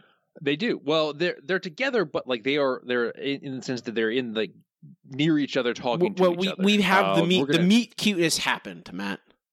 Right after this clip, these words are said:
Speaker 1: Exactly, the meet cute has happened. So, uh, they meet. Uh, Ned basically saves her,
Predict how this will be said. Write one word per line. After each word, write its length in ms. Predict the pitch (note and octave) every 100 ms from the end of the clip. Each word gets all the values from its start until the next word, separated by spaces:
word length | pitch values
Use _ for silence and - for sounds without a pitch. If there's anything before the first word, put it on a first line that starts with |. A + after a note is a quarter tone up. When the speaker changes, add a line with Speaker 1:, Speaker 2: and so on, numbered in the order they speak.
| _
Speaker 1:
Exactly, 380 | E3+ C#3+ D3+ A#2
the 100 | G2
meet 260 | A#2 E3+ -
cute 240 | - G2+
has 120 | F2
happened. 340 | - - - -
So, 160 | B2 - - -
uh, 280 | - A#2+ G#2+ - C3+
they 160 | C3 F3
meet. 240 | F3+ F3+ - _ -
Uh, 220 | G#2+ G2+
Ned 300 | G2 A#2 C3
basically 520 | C3 A#2+ - C3 A#2+ A2
saves 360 | - B2+ B2
her, 260 | A#2+ A2 A#2